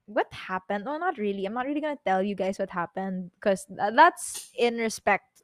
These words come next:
to my relationship with her. But I guess how I'm doing now.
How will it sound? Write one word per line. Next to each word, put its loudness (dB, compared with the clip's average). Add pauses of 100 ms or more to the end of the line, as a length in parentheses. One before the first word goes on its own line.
to 4
my -2
relationship -6
with -4
her. -4 (440)
But 4 (1200)
I 8
guess 6
how 6
I'm 4
doing 0
now. -6